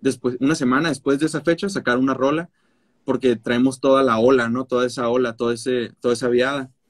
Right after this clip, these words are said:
Ya tenía todo el, todo el plan de trabajo armado, ¿no? Que armamos acá en Camposanto.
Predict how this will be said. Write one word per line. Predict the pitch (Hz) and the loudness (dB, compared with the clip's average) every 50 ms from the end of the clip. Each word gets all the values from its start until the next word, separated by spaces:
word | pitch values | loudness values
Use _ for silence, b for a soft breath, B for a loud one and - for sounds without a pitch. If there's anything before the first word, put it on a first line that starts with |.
| _ _ _ _ _ _ _ _ _ _ _ _ | _ _ _ _ _ _ _ _ _ _ _ _
Ya | - 151 151 147 151 | 0 2 2 2 4
tenía | - 180 190 196 190 | 2 0 0 0 0
todo | 196 190 185 196 | 2 2 4 6
el, | 190 185 156 135 | 6 4 2 0
todo | _ 151 151 | _ 0 0
el | 165 | 0
plan | - 165 160 170 | 0 0 -2 0
de | 180 | -2
trabajo | 165 - 120 117 123 123 - 151 | -2 -2 -2 -2 -2 -2 -2 -2
armado, | 139 143 147 156 160 147 143 | -2 -2 -2 -2 -2 -4 -4
¿no? | 151 165 165 | -4 -6 -4
Que | - 127 | -4 -4
armamos | 113 113 113 117 127 131 127 _ 123 - | -2 -2 -2 -2 -4 -4 -6 _ -12 -10
acá | - 117 - 113 | -10 -8 -6 -6
en | 113 | -6
Camposanto. | 113 127 123 123 - 120 - 139 147 151 - - | -4 -4 -6 -6 -6 -8 -8 -8 -8 -8 -12 -16